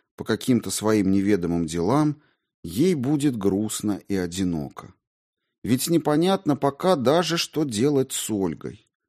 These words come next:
С кем она останется, если Кощей решит уехать? Заберет ли он ее с собой или оставит с ней? В общем, все было сложно.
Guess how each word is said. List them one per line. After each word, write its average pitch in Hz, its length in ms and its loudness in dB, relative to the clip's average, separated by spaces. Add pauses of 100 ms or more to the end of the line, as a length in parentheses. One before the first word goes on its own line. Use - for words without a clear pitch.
(240)
С - 160 -6
кем 190 280 4
она 143 220 6
останется, 165 680 0
если 127 360 0
Кощей 156 540 2
решит 131 420 -2
уехать? 117 680 -4 (540)
Заберет 143 560 4
ли 147 60 4
он 175 240 6
ее 156 200 6
с 165 60 -2
собой 113 680 -2
или 107 200 2
оставит 131 520 0
с - 120 -4
ней? 107 420 -2 (580)
В 107 140 0
общем, 185 320 2
все 165 240 -2
было 151 280 2
сложно. 120 800 0